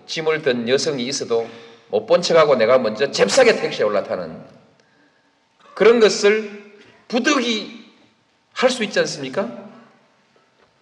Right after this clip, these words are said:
만일에 이 사회의 부정과 비리,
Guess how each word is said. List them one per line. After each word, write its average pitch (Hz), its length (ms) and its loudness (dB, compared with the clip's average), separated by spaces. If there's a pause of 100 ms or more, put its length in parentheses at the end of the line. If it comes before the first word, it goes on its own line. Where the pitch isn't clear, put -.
(960)
만일에 214 420 6
이 226 40 2
사회의 175 400 4
부정과 175 840 0
비리, 113 680 -10